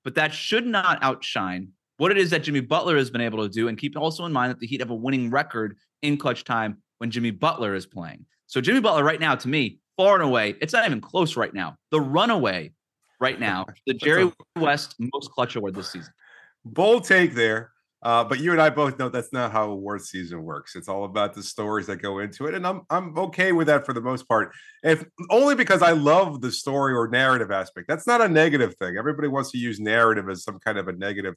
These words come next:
Speaker 2: terminology, but that's just not the case. Everybody loves the stories, whether it's a story of a rebuilding team or a team that's on the rise or something like that,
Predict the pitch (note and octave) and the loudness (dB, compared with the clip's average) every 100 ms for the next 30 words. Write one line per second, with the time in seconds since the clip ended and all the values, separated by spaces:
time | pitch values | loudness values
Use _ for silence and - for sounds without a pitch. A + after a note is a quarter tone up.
0 | - G2 F#2+ F#2+ G2 F2+ F2+ - _ _ | -8 -8 -4 -2 -2 -4 -12 -14 _ _
1 | - C#3+ D3 C#3+ C#3 C3 - A2 F#2+ C#3 | -6 -4 -4 -2 -2 -2 -6 -6 -2 -4
2 | F#3+ E3 C3 A2+ B2+ A2+ G2+ A2+ - B2 | 0 0 0 0 0 0 -8 -10 -8 -2
3 | A2+ G#2+ F2 F#2 F#2+ F#2+ F#2+ F2 C3 B2+ | 0 0 -4 -6 -4 -6 -8 -8 -2 0
4 | G#2 G#2+ B2 F3+ G3 F3+ - D#3+ D#3+ C#3 | 0 -4 -4 -2 -2 -2 -4 -4 -2 -2
5 | G#2+ G2 C#3 C3+ A#2 A#2+ A2 A#2+ C3 B2+ | -2 -4 -6 -6 -4 -4 -2 2 2 2
6 | G#2+ A#2 A2 G#2 F#2+ A#2 | -4 -10 -8 -8 0 0